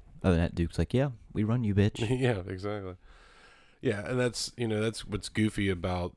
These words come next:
Speaker 2: a lot of political ar-, arguments, you know, especially between younger people our age, um, is that they're like, "I like socialism and I hate capitalism." And it's like, "Well, what are your examples?" "Well, Norway and Sweden for socialism and the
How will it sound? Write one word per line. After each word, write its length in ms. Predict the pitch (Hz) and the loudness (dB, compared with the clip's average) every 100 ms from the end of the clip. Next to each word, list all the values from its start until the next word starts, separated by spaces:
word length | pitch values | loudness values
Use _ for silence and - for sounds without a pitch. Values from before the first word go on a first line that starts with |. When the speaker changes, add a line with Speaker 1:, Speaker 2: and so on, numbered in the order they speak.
| _ - | _ -4
Speaker 2:
a 60 | |
lot 180 | 101 98 | -2 -2
of 100 | 92 | -2
political 420 | 98 101 95 98 | -2 0 0 0
ar-, 300 | 92 92 92 - | 0 0 0 -2
arguments, 760 | 104 98 92 92 90 - - - - - | 0 0 2 0 0 -4 -8 -12 -18 -12
you 100 | 98 | -6
know, 200 | 85 85 92 | -4 -2 -4
especially 440 | 85 107 - 98 | 2 2 4 2
between 440 | 90 - 95 90 | 2 0 0 2
younger 240 | 98 98 90 | 2 2 2
people 380 | - 95 92 90 | 0 0 2 2
our 300 | 90 92 90 | 2 2 2
age, 360 | 90 90 - - - - - - - - | 0 -2 -8 -16 -20 -20 -20 -20 -20 -6
um, 600 | - 101 95 90 85 82 - - _ _ - | 4 6 6 6 2 -4 -12 -20 _ _ -4
is 280 | 113 101 90 | 0 2 2
that 260 | 95 92 87 | 2 2 0
they're 180 | 101 92 | -2 0
like, 340 | 87 85 - - _ - | -2 -4 -10 -20 _ 2
"I 80 | 127 | 2
like 240 | 120 127 | 4 2
socialism 680 | - 98 - 95 95 98 107 | 0 -2 -2 0 0 0 0
and 120 | 107 | 0
I 80 | 104 | -2
hate 220 | 104 117 - | -2 -4 -4
capitalism." 600 | 120 120 92 - - - - _ _ _ - | -6 -4 -8 -10 -16 -20 -20 _ _ _ -6
And 80 | |
it's 80 | 95 | 0
like, 160 | 104 92 | 0 2
"Well, 100 | 101 | 4
what 140 | 107 | 6
are 40 | 104 | 6
your 140 | 98 | 2
examples?" 560 | 90 101 95 87 85 - - - - | 2 2 0 -2 -10 -14 -18 -20 -4
"Well, 380 | 104 107 107 - - - | 0 2 0 -4 -14 4
Norway 360 | 117 113 117 | 8 8 6
and 80 | 107 | 4
Sweden 460 | - 127 123 110 113 | 2 2 2 0 -2
for 160 | - 107 | -2 0
socialism 640 | 120 123 113 104 104 110 | 2 2 2 0 0 0
and 200 | 95 95 | -2 -4
the 280 | 95 101 | -2 -2